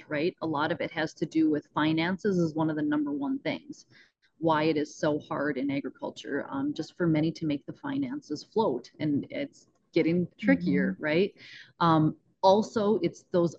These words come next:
Speaker 1: uncontrollables, those things that we aren't able to control. In other words, we can't control the markets, we can't control the weather. And so a lot of those things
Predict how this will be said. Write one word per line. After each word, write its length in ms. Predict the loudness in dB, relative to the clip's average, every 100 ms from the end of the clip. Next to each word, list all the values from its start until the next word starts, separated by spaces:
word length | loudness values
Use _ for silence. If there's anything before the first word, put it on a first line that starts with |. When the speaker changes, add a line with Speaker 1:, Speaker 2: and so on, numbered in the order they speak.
| -6
Speaker 1:
uncontrollables, 1120 | -2 0 0 -2 0 0 0 -4 -8 -14 -18 -4
those 220 | -2 -2
things 260 | 0 0 0
that 120 | -2
we 320 | -2 0 0 0
aren't 260 | -2 -4 -4
able 320 | -4 -2 -2 -4
to 160 | -4
control. 580 | -2 -2 -2 0 0 0
In 160 | 0 0
other 220 | 0 0
words, 360 | 0 -2 -4 -18 -20 _ -6
we 60 |
can't 260 | -2 -2 0
control 380 | 0 2 2 4
the 80 |
markets, 680 | 2 2 0 0 -2 -4 -8 -10
we 80 | -6
can't 260 | -2 -2 0
control 380 | -2 0 2
the 80 | 2
weather. 540 | 2 0 -2 -2 -2 -4
And 140 | -6
so 120 | -4
a 20 |
lot 240 | -2 0 0
of 100 | 0
those 220 | -2 -6
things 420 | -6 -2 -2 -4